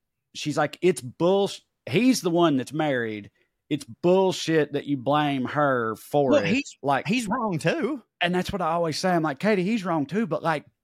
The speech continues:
Speaker 1: she still is wrong." I was like,
Speaker 2: Okay.
Speaker 1: "In that scenario, if you, like, pursue a married man knowingly, then you be home wrecking." And she was like, "They don't even have a word for when a man does that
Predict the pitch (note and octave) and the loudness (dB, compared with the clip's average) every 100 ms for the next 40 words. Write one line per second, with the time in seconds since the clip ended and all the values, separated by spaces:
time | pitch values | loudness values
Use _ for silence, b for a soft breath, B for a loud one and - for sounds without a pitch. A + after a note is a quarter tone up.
0 | - - - A#3+ A#3 D3+ - A3+ G#3 C#3+ | -10 -6 2 4 4 0 0 2 2 2
1 | F3 F3+ A2+ A2+ C#3+ A#3 D3+ E2+ C2+ D3 | 0 0 -2 -2 0 2 0 -4 -8 -4
2 | D#3 D3 D3+ A#2+ G3+ A3+ G3 E3+ D#3+ E3+ | -2 2 0 0 0 0 0 -2 -2 0
3 | G#3 C#3 C#3+ G3+ G#3 F3+ - D3 - F#3+ | 0 -2 -6 -2 0 0 -2 -8 -4 -2
4 | G#3 C3+ D3 D3+ C3 C#3+ D#3+ B2 C3+ F#3 | 0 2 2 0 0 2 2 2 2 2
5 | C3+ G2+ F#2+ G#2 A#2+ _ _ _ _ _ | 0 -4 -8 -10 -12 _ _ _ _ _
6 | _ _ _ F3 F#3 F#3+ G#3 - D3+ G3+ | _ _ _ -6 -4 -6 -8 -6 -4 -2
7 | G3 B3 B3+ G3+ C#3+ C#3 C3+ - F#3 D3 | 0 2 2 0 -2 -2 -4 -4 -4 -4
8 | D#3 A3 A#3+ F3+ D3 D3+ C#3 B2+ A#2 D#3 | -2 0 0 -2 -2 -2 -4 -4 0 2
9 | D3 A#2 G#2+ A2+ A#2+ A2+ G#2 A#2 C3+ C3+ | 2 -2 -6 -10 -8 -8 -4 -2 0 0
10 | A2+ F#2+ G2+ F#2+ F#2+ F#2 F2+ G2 | -2 -4 -6 -8 -8 -8 -8 -8